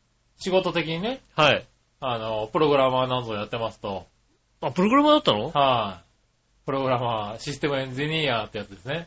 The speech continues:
Speaker 2: あの、ブローカーじゃなかったっけ？
Speaker 1: はい。ブローカーじゃないよね、
Speaker 2: ブローカーじゃなかった、
Speaker 1: 多分ね。
Speaker 2: そうか。
Speaker 1: ブローカーだとしても、ここで別に言わないよ、多分ね。
Speaker 2: カタカナの職業だから、
Speaker 1: はい。
Speaker 2: ブローカーだと思う。
Speaker 1: はい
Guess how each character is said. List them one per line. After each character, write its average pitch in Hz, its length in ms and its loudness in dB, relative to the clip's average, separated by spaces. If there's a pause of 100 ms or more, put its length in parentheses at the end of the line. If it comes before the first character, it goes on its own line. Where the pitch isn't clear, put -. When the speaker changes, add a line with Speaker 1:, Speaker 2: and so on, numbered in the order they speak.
(160)
Speaker 2:
あ 143 140 -2
の、 156 280 0
ブ 147 180 0
ロ 269 160 8
ー 247 40 2
カ 277 120 10
ー 269 60 10
じ 262 60 4
ゃ 254 40 8
な 254 80 6
か 220 60 6
っ - 40 -6
た 123 80 2
っ - 40 0
け？ - 120 -6
Speaker 1:
は 135 80 -4
い。 127 140 -12
ブ 170 120 2
ロ 294 300 8
ー 254 40 -8
カ 294 480 10
ー 262 40 2
じ 277 60 6
ゃ 240 80 6
な 220 220 10
い 185 80 6
よ 127 140 6
ね、 - 0 -
Speaker 2:
ブ 127 60 2
ロ 127 80 6
ー - 20 -2
カ 120 220 8
ー - 60 8
じ - 80 6
ゃ 208 40 8
な 170 120 6
か - 0 -
っ - 20 -16
た、 156 80 -4
Speaker 1:
多 - 0 -
分 - 0 -
ね。 - 0 -
Speaker 2:
そ 202 120 -2
う - 40 -2
か。 110 220 -2
Speaker 1:
ブ 233 100 10
ロ 269 80 12
ー 302 240 8
カ 294 200 8
ー - 40 4
だ 311 160 10
と 294 140 8
し - 60 0
て 233 120 8
も、 220 440 10
こ 160 160 2
こ 190 180 6
で 151 580 4
別 143 260 0
に 143 200 -4
言 151 100 4
わ 160 80 8
な 156 140 6
い 135 40 4
よ、 107 140 -2
多 104 100 -10
分 - 100 -18
ね。 113 60 -6
Speaker 2:
カ 214 100 4
タ 240 100 6
カ 262 140 8
ナ 220 180 8
の 127 280 4 (540)
職 160 280 0
業 147 120 4
だ 123 100 4
か 120 80 2
ら、 113 100 2
Speaker 1:
は 113 40 -2
い。 - 20 -12
Speaker 2:
ブ 143 100 -6
ロ 196 120 2
ー 190 60 -6
カ 196 80 4
ー 190 60 2
だ 185 100 -2
と 151 80 -4
思 190 80 -4
う。 190 40 -8
Speaker 1:
は 143 80 0
い - 20 2